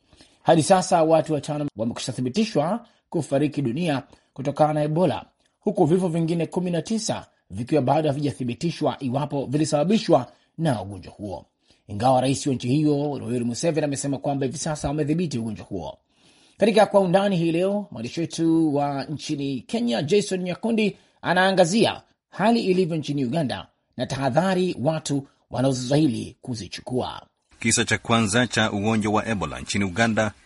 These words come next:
Speaker 2: kilikuwa cha mwanamume mwenye umri wa miaka ishirini na minne tarehe kumi na moja Septemba mwaka huu akiwa na dalili za Ebola. Kisa hicho kilithibitishwa mnamo Septemba kumi na tisa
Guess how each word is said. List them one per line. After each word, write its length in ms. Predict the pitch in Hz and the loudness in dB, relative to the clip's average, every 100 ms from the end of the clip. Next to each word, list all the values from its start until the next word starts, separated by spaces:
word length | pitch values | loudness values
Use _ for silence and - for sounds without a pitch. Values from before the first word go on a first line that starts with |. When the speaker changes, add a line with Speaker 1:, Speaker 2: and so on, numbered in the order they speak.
| _ - | _ -16
Speaker 2:
kilikuwa 280 | - - 98 | -12 -6 -2
cha 140 | 107 | -2
mwanamume 400 | 95 95 104 110 | 0 0 0 0
mwenye 260 | 120 110 104 | 0 0 -2
umri 280 | 104 107 101 | -2 -2 0
wa 80 | 101 | 0
miaka 220 | 107 95 | -2 -4
ishirini 180 | - 104 | -2 -2
na 60 | |
minne 300 | 98 120 117 | 0 0 -2
tarehe 280 | - 101 98 | -2 -2 -2
kumi 220 | - 107 | -2 -2
na 80 | 101 | 0
moja 400 | 98 120 113 104 | 0 0 -2 -4
Septemba 480 | - 90 - 127 82 | -4 -6 -4 -4 -4
mwaka 240 | 78 - | -6 -8
huu 300 | 104 110 107 - - - _ - | -6 -4 -4 -10 -18 -20 _ -10
akiwa 320 | 82 107 107 | -6 -2 0
na 100 | 101 | 2
dalili 380 | 95 113 131 110 | 0 -2 -4 -4
za 160 | 110 | -4
Ebola. 400 | 123 110 69 57 - _ _ _ _ - | -4 -4 -4 -8 -14 _ _ _ _ -12
Kisa 200 | - 90 | -6 -2
hicho 240 | 92 113 | -2 -2
kilithibitishwa 800 | 101 104 98 92 - 104 - 117 | -2 -2 -2 -4 -2 -2 -2 -2
mnamo 300 | 110 107 107 | -2 -2 -2
Septemba 400 | - 104 - 101 | -2 -4 -4 -4
kumi 200 | - 104 | -2 -2
na 100 | 104 | -2
tisa 460 | - 107 - 107 | -2 -2 -2 -2